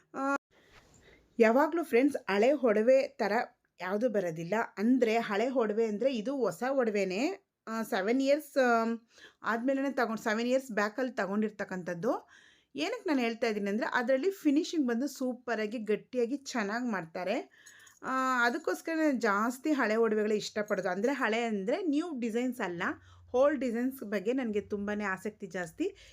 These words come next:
ಯಾಕಂದರೆ ಒಡವೆಗಳು ಬಂದು ಸ್ಟ್ರಾಂಗ್ ಆಗಿರುತ್ತೆ, ಅದಕ್ಕೋಸ್ಕರನೇ ತುಂಬ ದಿವಸ ಬಾಳಿಕೆ ಬರುತ್ತೆ. ನೈನ್ ಒನ್ ಸಿಕ್ಸೇ ಫ್ರೆಂಡ್ಸ್ ಇದು. ಈಗ ನನ್ನ ವ್ಯೂವರ್ಸ್‌ಗೆ ಡೌಟ್ ಕ್ಲಿಯರ್ ಆಗಿರುತ್ತೆ ಅನ್ಕೋತೀನಿ.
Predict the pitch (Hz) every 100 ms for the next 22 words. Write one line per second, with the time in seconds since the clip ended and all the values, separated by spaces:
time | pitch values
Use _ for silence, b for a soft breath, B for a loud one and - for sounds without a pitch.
0 | B 269 254 285 320 285 220 220 277 262
1 | 233 208 196 240 - 226 202 214 220 190
2 | 175 165 180 - _ _ b b b -
3 | 185 233 233 214 220 185 240 269 254 240
4 | 233 214 262 311 240 190 185 196 175 170
5 | 165 240 392 - b b b 254 262 339
6 | 381 381 311 - 277 269 247 233 233 220
7 | 466 - b b b 269 320 311 262 269
8 | 277 262 262 262 254 226 247 254 - b
9 | b b b 220 202 240 254 247 208 226
10 | 208 190 208 208 - 208 185 165 196 196
11 | 190 392